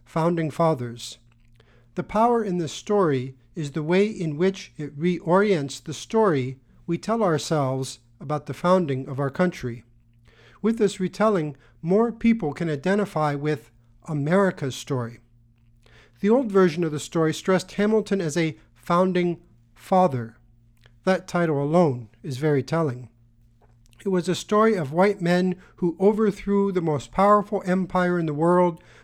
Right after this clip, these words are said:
to establish a country based on new ideals, life, liberty, and the pursuit of happiness. But,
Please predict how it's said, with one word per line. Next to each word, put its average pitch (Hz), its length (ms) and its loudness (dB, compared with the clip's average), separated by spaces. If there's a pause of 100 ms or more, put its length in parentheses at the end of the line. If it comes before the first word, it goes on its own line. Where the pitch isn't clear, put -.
to - 80 -4
establish 190 540 -2
a 151 40 -4
country 196 460 0
based 175 400 -2
on 160 260 -4 (300)
new 180 220 4
ideals, 143 760 -2 (400)
life, 165 400 -4 (320)
liberty, 151 560 -4 (180)
and 156 80 -4
the 147 80 -2
pursuit 151 320 -4
of 135 100 -6
happiness. 135 720 -6 (680)
But, 151 320 -2